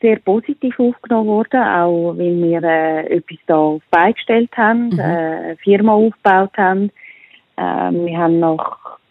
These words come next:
Speaker 1: den ersten zwei Jahren haben wir, äh, die Ronja bekommen, unsere Tochter. Und das ist auch für, für den Ort so ein bisschen ein, ein Weiterleben auch gewesen. Also das Ganze weitergeht, weil es hat voran keine anderen Kinder mehr gehabt in dem Dorf, vor allem alte Leute.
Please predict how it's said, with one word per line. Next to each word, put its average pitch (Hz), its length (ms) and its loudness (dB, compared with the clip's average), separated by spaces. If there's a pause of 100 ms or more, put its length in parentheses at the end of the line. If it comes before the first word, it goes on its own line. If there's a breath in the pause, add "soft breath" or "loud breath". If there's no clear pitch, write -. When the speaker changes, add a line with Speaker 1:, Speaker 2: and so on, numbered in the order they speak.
(120)
Speaker 1:
den 160 340 2
ersten 170 300 -2
zwei 151 280 4
Jahren 170 360 4
haben 156 160 -2
wir, - 140 -14
äh, 160 160 -4
die - 120 -6
Ronja 214 360 4
bekommen, 214 320 -2
unsere 190 240 -2
Tochter. 202 480 0 (500 loud breath)
Und 202 180 -2
das 185 140 2
ist 185 180 0
auch 180 100 2
für, 185 340 2
für 185 120 0
den 160 140 2
Ort 165 320 2
so 175 220 -4
ein 160 60 -4
bisschen 160 340 -4 (180)
ein, 160 160 -10
ein 175 200 -4 (420)
Weiterleben 185 400 2
auch 185 200 2
gewesen. 170 360 2
Also 160 180 0
das 170 200 -4
Ganze 160 320 2
weitergeht, 170 600 0
weil 165 80 0
es - 80 -6
hat 165 140 -4
voran 156 400 2
keine 147 260 2
anderen 165 300 -2
Kinder 208 260 2
mehr 269 120 2
gehabt 240 300 -2
in 262 100 2
dem 262 40 0
Dorf, 247 320 2
vor 190 140 2
allem 180 180 2
alte 202 400 -2
Leute. 269 240 4